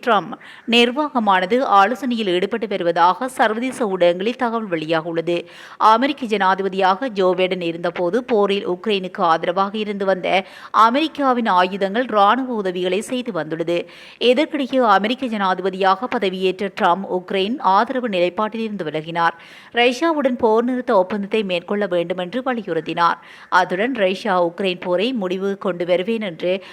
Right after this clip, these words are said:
அமெரிக்க ஜனாதிபதி ட்ரம்ப் தீவிரமாக உள்ளார். இந்த நிலையில், போர் நிறுத்த பேச்சுவார்த்தை இடம்பெற்ற போதும் உக்ரைனை பேச்சுவார்த்தைக்கு அழைக்காதது உலக நாடுகளிடையே பேசும் பொருளாக இருந்தது. இதேவேளை, உக்ரைனில் உள்ள அரிய வகை கனிமங்களை அமெரிக்கா எடுத்துக்கொள்வது தொடர்பாக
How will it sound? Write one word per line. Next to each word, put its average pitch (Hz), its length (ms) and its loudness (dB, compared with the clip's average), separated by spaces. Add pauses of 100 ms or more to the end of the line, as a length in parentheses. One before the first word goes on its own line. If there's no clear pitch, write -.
(140)
அமெரிக்க 277 480 2
ஜனாதிபதி 196 760 0
ட்ரம்ப் 214 220 0
தீவிரமாக 214 600 -4
உள்ளார். 165 340 2 (340)
இந்த 262 300 2
நிலையில், 247 400 0
போர் 254 280 4
நிறுத்த 247 340 -2
பேச்சுவார்த்தை 214 640 -2
இடம்பெற்ற 196 460 0
போதும் 196 460 -2
உக்ரைனை 214 380 0 (100)
பேச்சுவார்த்தைக்கு 220 640 -4 (120)
அழைக்காதது 185 800 0 (240)
உலக 269 380 2
நாடுகளிடையே 208 760 0
பேசும் 247 300 0
பொருளாக 165 400 -2
இருந்தது. 175 500 -4 (260)
இதேவேளை, 196 540 2
உக்ரைனில் 190 400 0
உள்ள 185 280 4
அரிய 214 380 2
வகை 226 340 -2
கனிமங்களை 185 520 0 (160)
அமெரிக்கா 214 400 0
எடுத்துக்கொள்வது 185 600 -2
தொடர்பாக 185 720 0